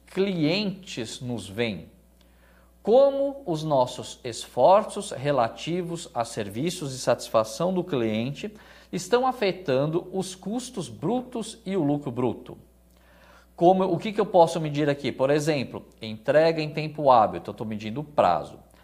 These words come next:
Sem defeitos, né? Tô medindo qualidade.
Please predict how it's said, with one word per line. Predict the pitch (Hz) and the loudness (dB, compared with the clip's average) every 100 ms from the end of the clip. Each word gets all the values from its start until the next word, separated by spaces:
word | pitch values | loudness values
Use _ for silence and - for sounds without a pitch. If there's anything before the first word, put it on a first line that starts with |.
| _ _ _ | _ _ _
Sem | - - - 208 208 254 381 | -14 -10 -2 0 0 -2 -4
defeitos, | - 349 339 160 113 - 90 | -4 -2 2 2 0 -6 -8
né? | 113 156 | -4 -4
Tô | - 127 | -4 -6
medindo | 110 117 127 | -6 -6 -6
qualidade. | 120 131 120 156 151 113 85 76 | 2 4 4 6 6 6 2 -8